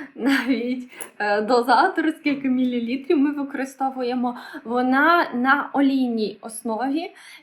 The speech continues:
і взимку я її за це обожнюю. Моє обличчя її <laughs> дуже любить, хоча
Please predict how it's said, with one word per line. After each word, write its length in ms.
і 300
взимку 580
я 340
її 580
за 140
це 400
обожнюю. 840
Моє 400
обличчя 680
її 720
<laughs> 840
дуже 340
любить, 400
хоча 580